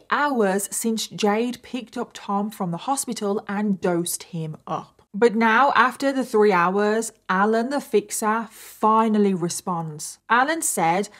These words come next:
that he was too busy, he couldn't deal with her problems today, and he would get his business partner to come and help her. And it's like, business partner? How many people work for this hitman company?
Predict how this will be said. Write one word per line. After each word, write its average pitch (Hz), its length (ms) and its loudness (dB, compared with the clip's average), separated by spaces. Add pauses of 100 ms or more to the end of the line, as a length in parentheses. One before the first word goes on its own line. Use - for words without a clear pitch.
(180)
that 214 380 2
he 254 180 -8
was 269 160 -4
too 269 160 -4
busy, 240 540 -2
he 247 120 -10
couldn't 247 300 -4
deal 233 340 0
with 226 180 -2
her 214 120 -2
problems 220 580 -2
today, 160 540 -2
and 214 120 4
he 262 120 -2
would 285 160 -2
get 233 160 -2
his 226 160 -4
business 247 420 -6
partner 185 420 -2
to 208 120 -8
come 214 180 -6
and 220 120 -4
help 247 360 -2
her. - 280 -6 (200)
And - 100 -2
it's 240 140 -2
like, 277 340 -2 (380)
business 359 480 2
partner? 165 600 -4 (120)
How 311 200 0
many 415 180 0
people 339 300 2
work 339 240 4
for 370 100 -4
this 294 200 -4
hitman 247 440 -2
company? 202 540 -2